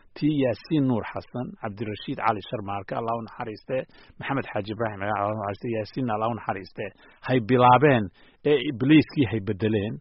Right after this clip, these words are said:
civil service-kii hay beddeleen, maxkamaddii hay beddeleen, hay dadkii doorashada musuq maasuq soo geliyeen aan hore loo arag. Jidkaas mu-, dictatorshimadu ama kala diitashigu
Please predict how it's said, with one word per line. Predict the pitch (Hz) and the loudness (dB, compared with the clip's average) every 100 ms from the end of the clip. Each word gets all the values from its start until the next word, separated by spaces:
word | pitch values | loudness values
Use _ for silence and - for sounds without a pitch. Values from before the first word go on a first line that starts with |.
| - _ - | -16 _ -2
civil | 165 151 127 | 0 2 0
service-kii | - 131 110 - - 113 | 0 0 0 -8 -6 -4
hay | 101 95 | -4 -4
beddeleen, | 104 98 113 120 113 - - | -4 -2 -2 -2 -4 -10 -16
maxkamaddii | - 127 - 127 143 127 131 | -8 -6 -4 -2 -2 0 -2
hay | 110 104 | -2 -4
beddeleen, | 107 104 104 110 123 110 117 _ - - | -4 -4 0 2 2 0 -4 _ -20 -6
hay | 131 | -2
dadkii | 120 175 - - 165 151 | 2 2 0 -2 -2 0
doorashada | 127 135 131 120 - 170 120 90 _ - _ | 2 4 2 0 0 2 2 -4 _ -20 _
musuq | 123 120 - 113 | -2 -2 -2 -4
maasuq | 123 139 143 - | 2 2 2 -4
soo | - 123 | 0 2
geliyeen | 107 110 107 110 120 113 | 4 2 2 2 2 0
aan | 120 | -4
hore | 101 127 135 | 0 4 4
loo | 117 92 | 4 2
arag. | 92 90 - _ _ _ - | -2 -10 -14 _ _ _ -2
Jidkaas | 175 - 113 104 104 _ _ _ - | -2 0 -6 -6 -8 _ _ _ -6
mu-, | 117 | -6
dictatorshimadu | 98 123 - 127 - 117 - 135 143 | -4 -10 -2 -2 0 -6 -2 0 2
ama | 104 113 123 | 0 -4 -4
kala | 113 | -4
diitashigu | 104 107 - 170 117 | -4 -4 -2 -2 -2